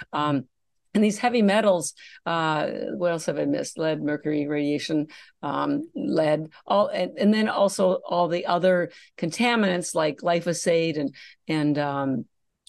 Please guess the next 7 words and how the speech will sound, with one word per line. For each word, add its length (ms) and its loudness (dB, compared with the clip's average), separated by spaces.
pesticides 720 -2
that 160 0
are 100 0
just 260 -4
as 180 -4
damaging. 680 -2
Um, 220 0